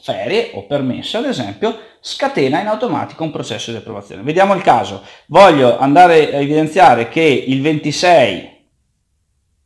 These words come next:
andrò a fare ferie e permesso per la mattinata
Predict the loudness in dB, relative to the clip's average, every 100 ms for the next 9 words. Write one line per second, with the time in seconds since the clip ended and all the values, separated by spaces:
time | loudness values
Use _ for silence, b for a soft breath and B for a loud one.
0 | _ _ _ _ _ _ _ _ _ _
1 | _ _ _ _ -6 0 4 4 4 0
2 | 2 6 6 6 0 -8 -6 2 2 2
3 | -2 -6 -6 -4 -2 0 0 -2 -8 -10
4 | -10 -2 0 0 2 2 2 0 -2 2
5 | 4 4 4 2 0 -12 _